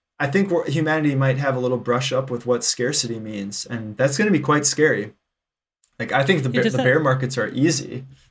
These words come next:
Speaker 1: Bull markets
Speaker 2: Yeah.
Speaker 1: are terrifying.
Speaker 2: Well, does that become an issue then? Because, I mean, I,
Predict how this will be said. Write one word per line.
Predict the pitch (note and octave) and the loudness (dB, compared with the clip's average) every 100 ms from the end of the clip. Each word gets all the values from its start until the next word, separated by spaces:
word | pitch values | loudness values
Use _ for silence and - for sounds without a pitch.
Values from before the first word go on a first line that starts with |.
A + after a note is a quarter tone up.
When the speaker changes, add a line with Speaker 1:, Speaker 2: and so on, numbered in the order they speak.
| _ | _
Speaker 1:
Bull | - C3+ | 0 2
markets | D#3 C3+ C3+ | 4 2 2
Speaker 2:
Yeah. | C#3+ C3 | -2 -2
Speaker 1:
are | B2+ | -2
terrifying. | C#3 C#3 C3 G#2+ - C3 - _ _ _ _ _ - | 0 0 0 -8 -10 -16 -18 _ _ _ _ _ -10
Speaker 2:
Well, | G#3 | -2
does | B3 | 4
that | D4 C#4+ | 4 4
become | - C4+ | 2 4
an | C4 | 4
issue | C#4 - F#3 B2 | 2 2 0 2
then? | A2 G2 G#2 | 0 -2 -8
Because, | - - D#3 C#3 - | -8 0 2 2 2
I | |
mean, | E3+ E3+ | 4 4
I, | E3 | 4